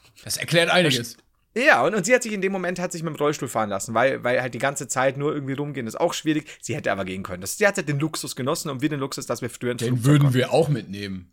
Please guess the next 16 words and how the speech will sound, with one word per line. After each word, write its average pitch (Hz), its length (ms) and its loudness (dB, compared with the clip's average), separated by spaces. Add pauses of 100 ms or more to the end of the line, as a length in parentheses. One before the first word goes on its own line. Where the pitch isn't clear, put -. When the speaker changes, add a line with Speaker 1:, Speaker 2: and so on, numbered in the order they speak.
Speaker 1:
Also 101 320 -6
Speaker 2:
Ja, 85 160 -2
defi-, - 280 -12
also 101 380 -2
kann 131 160 0
ich 151 140 -8
nur, 151 160 -2
nur 160 160 0
empfehlen. 147 280 -4
Also 110 140 -6
wenn 127 120 -6
ihr 120 40 -4
eine 123 80 -6
Oma 156 160 -6
habt, 156 200 -8
egal 127 440 2